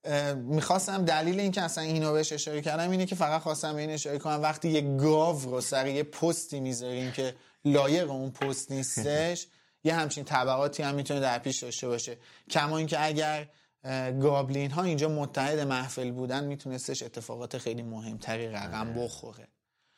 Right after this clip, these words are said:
Speaker 2: دقیقاً.
Speaker 1: ولی خب گاو دیگه.
Speaker 2: <laughs> خب، خیلی ممنون، مرسی که تا اینجای اپیزود ما رو دنبال کردید. ما توی همه شبکه‌های اجتماعی با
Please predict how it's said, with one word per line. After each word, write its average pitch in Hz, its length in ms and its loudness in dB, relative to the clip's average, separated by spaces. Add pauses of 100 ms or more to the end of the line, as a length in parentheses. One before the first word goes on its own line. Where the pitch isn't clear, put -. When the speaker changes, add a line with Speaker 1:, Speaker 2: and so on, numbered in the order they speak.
(220)
Speaker 2:
دقیقاً. 110 120 2
Speaker 1:
ولی 120 160 0
خب 113 280 -8 (840)
گاو 135 280 2 (100)
دیگه. 110 340 -16 (320)
Speaker 2:
<laughs> 110 80 -10 (1000)
خب، 175 540 -8 (100)
خیلی 160 800 -10
ممنون، 127 540 -2
مرسی 165 360 -6
که 160 520 -8 (100)
تا 135 120 -4
اینجای 131 680 -4
اپیزود 123 380 -8
ما 139 120 -4
رو 147 80 -4
دنبال 127 360 -2
کردید. 151 680 -4 (520)
ما 120 380 -4
توی 135 220 -6
همه 123 300 -4
شبکه‌های 117 500 -4
اجتماعی 143 920 -8 (500)
با 117 480 -4